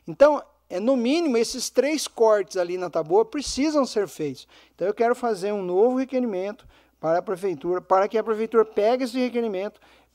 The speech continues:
peça ao daie, não sei se o Felipe, né, aí de Piracicaba pode nos ajudar nisso, e eu conversando com o, o, o,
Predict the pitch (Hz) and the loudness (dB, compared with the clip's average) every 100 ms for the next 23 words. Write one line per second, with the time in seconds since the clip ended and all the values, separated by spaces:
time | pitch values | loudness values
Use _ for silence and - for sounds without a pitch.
0 | _ 160 180 233 - 269 214 220 202 170 | _ 2 4 4 2 0 4 2 2 0
1 | 196 202 214 160 196 202 - 185 175 - | 0 0 -4 -2 0 0 0 -6 -6 -6
2 | 160 165 214 190 160 170 165 147 175 165 | -4 -4 -4 -6 -4 -4 -4 -6 -4 -4
3 | - 160 160 - 160 156 151 151 143 156 | -4 -6 -6 -4 -4 -4 -8 -6 -6 -6
4 | 147 147 147 190 240 - - - - - | -4 -6 -4 -6 -8 -12 -20 -20 -18 4
5 | 185 285 285 294 254 233 - 196 180 180 | 6 6 4 2 2 0 -4 -4 -4 -8
6 | - 208 208 160 _ _ _ - 170 175 | -2 0 0 -4 _ _ _ -8 -4 -2
7 | 160 151 220 151 147 139 139 147 - - | 0 -4 -6 -8 -6 -6 -8 -10 -18 -18
8 | 180 135 143 143 | -14 -12 -12 -14